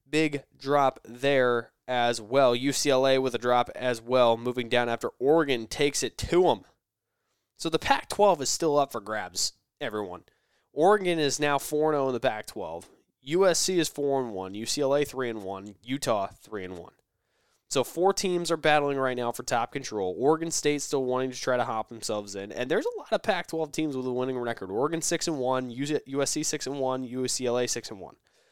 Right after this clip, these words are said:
Six and two Oregon State, five and two Utah, six and two Washington, who's both three and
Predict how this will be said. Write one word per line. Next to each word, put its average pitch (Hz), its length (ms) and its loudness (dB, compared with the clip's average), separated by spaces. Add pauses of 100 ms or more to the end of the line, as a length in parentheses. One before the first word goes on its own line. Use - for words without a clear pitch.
(280)
Six - 300 4
and 202 120 -6
two 196 160 0
Oregon 170 360 2
State, 123 400 -2
five 170 360 -6
and 160 120 -8
two 156 200 -2
Utah, 135 500 -4
six - 320 -2
and 185 100 -6
two 175 100 -4
Washington, 117 720 -6
who's 123 220 -8
both 135 360 2
three 160 260 -2
and 151 140 -6